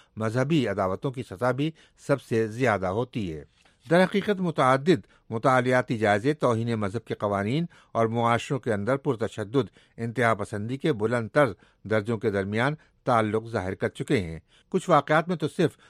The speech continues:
توہین مذہب کا الزام ہی گروہی تشدد اور ہلاکتوں کا باعث بن چکا ہے۔ خصوصی سفیر سلیمان کہتے ہیں کہ امریکہ عالمی سطح پر توہین مذہب کے قوانین کی مخالفت میں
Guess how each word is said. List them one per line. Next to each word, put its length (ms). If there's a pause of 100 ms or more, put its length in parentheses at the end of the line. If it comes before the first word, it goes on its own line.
(140)
توہین 420
مذہب 280
کا 100
الزام 340
ہی 200 (320)
گروہی 300
تشدد 520 (260)
اور 200 (140)
ہلاکتوں 420
کا 160
باعث 380
بن 160
چکا 260
ہے۔ 160 (480)
خصوصی 480
سفیر 260 (300)
سلیمان 400
کہتے 360
ہیں 200 (240)
کہ 140
امریکہ 580 (240)
عالمی 360
سطح 260
پر 160
توہین 360
مذہب 360
کے 100
قوانین 400
کی 100
مخالفت 580
میں 100